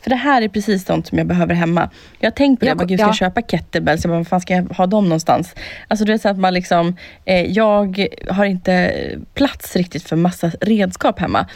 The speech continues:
Speaker 1: Men det här låter ju toppen och man kan också vika ihop och lägga undan liksom.
Speaker 2: Ja, det här är ju grejen för dig. För du bara fyller med vatten när du ska träna.
Speaker 1: Ja.
Speaker 2: Och då fyller du liksom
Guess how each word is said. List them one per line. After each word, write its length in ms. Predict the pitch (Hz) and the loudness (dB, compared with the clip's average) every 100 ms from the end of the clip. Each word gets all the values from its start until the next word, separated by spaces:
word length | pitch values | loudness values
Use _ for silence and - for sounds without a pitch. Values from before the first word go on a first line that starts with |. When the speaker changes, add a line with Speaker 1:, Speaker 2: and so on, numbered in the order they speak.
| - - - | -18 -20 -6
Speaker 1:
Men 360 | - 208 202 202 | 0 2 4 2
det 80 | 208 | 0
här 200 | 240 247 | 0 2
låter 300 | 185 185 185 | 2 0 -2
ju 60 | |
toppen 320 | 175 - - 170 | -2 -6 -2 0
och 60 | |
man 120 | 160 | 0
kan 120 | 160 170 | 0 -4
också 200 | 165 170 | -4 -2
vika 280 | 170 170 | -2 0
ihop 200 | 185 240 - | 0 0 -2
och 80 | 170 | -4
lägga 240 | 160 165 | 0 0
undan 360 | 180 180 254 - | 2 2 2 0
liksom. 300 | 180 - 180 - 226 190 185 196 | -2 -4 -6 -8 -8 -6 -2 2
Speaker 2:
Ja, 200 | 254 339 190 | 2 2 0
det 80 | 233 | -2
här 300 | - 359 381 | 0 0 0
är 40 | |
ju 100 | 254 | 0
grejen 260 | 208 190 185 | 0 -2 -2
för 160 | 185 190 | -4 0
dig. 200 | 202 165 | 0 2
För 100 | - | 0
du 100 | 196 | 0
bara 240 | 254 262 247 - - | 2 0 -2 -10 -20
fyller 420 | - 269 277 415 392 | -4 2 4 4 4
med 80 | 277 | 2
vatten 260 | 185 196 | 0 -2
när 60 | 175 | 0
du 60 | 175 | 0
ska 160 | 160 | -2
träna. 400 | - 151 143 156 | 0 0 2 2
Speaker 1:
Ja. 60 | 175 | 2
Speaker 2:
Och 60 | 202 | 0
då 80 | |
fyller 300 | 226 269 247 | 0 0 2
du 80 | 226 | 2
liksom 400 | 226 226 214 196 | 0 0 -2 -2